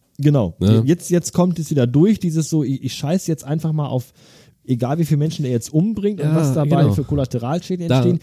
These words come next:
Speaker 2: da hast
Speaker 1: Ich will
Speaker 2: du mal
Speaker 1: jetzt
Speaker 2: wieder
Speaker 1: wissen, was da jetzt passiert.
Speaker 2: Das ist der Nachteil. Ich denke mal, das ist auch wohl eine leichte Kritik daran. Der Nachteil reiner Wissenschaft.
Speaker 1: Mhm.
Speaker 2: Weil Wissenschaft ist, das Ideal der Wissenschaft ist ja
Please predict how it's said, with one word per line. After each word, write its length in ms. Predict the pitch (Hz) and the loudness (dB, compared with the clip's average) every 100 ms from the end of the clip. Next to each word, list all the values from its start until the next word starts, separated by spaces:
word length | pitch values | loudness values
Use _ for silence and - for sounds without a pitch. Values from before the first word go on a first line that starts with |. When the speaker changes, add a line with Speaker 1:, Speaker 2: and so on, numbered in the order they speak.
| - | -2
Speaker 2:
da 140 | 123 | 0
hast 140 | 147 - | 2 4
Speaker 1:
Ich 60 | |
will 80 | 160 | 2
Speaker 2:
du 40 | 208 | 4
mal 60 | |
Speaker 1:
jetzt 120 | 131 117 | 2 2
Speaker 2:
wieder 80 | 175 | 2
Speaker 1:
wissen, 300 | 123 208 175 | 4 0 0
was 160 | 160 - | -2 -4
da 140 | 151 | -4
jetzt 220 | 160 156 | -4 -4
passiert. 440 | - 143 107 78 - | -4 -4 -4 -8 -6
Speaker 2:
Das 240 | - 123 - | 0 0 0
ist 180 | 160 - | -4 0
der 100 | 127 | 2
Nachteil. 920 | 117 110 135 - - 139 135 135 131 - - | 4 4 2 -2 -2 2 4 4 2 -2 -14
Ich 140 | - - | -14 -6
denke 240 | 117 139 | -4 -2
mal, 80 | 123 | -2
das 200 | 117 - | -2 -6
ist 120 | 120 | -6
auch 160 | 120 113 | -4 -4
wohl 160 | 113 113 | -4 -2
eine 100 | 110 | -2
leichte 400 | 101 95 113 - | 0 0 0 -4
Kritik 380 | - - 110 - | -8 -6 -6 -4
daran. 360 | 90 78 80 82 _ _ _ _ _ _ _ | -4 -4 -6 -8 _ _ _ _ _ _ _
Der 80 | 104 | -2
Nachteil 640 | 107 110 120 - - 113 | 2 2 2 0 0 2
reiner 680 | 110 90 98 113 113 107 104 101 - | 2 2 2 4 4 2 0 -4 -2
Wissenschaft. 640 | 98 - 85 - - - 135 | -2 -2 -6 -10 -14 -8 0
Speaker 1:
Mhm. 240 | 143 180 - _ _ | 2 2 -2 _ _
Speaker 2:
Weil 260 | 107 117 110 | 2 2 2
Wissenschaft 680 | 147 185 175 160 147 - 139 | 0 -2 -2 0 0 -2 -4
ist, 460 | 143 - - _ - 101 - 113 | -4 -4 -18 _ -20 -18 -16 -2
das 220 | 120 - | -2 0
Ideal 540 | 127 113 117 135 143 104 | -2 2 4 6 6 4
der 100 | 92 | 2
Wissenschaft 540 | 98 107 - 101 - | -2 -4 -4 -4 -4
ist 220 | 101 - | -12 -6
ja 280 | 117 110 104 | -2 0 0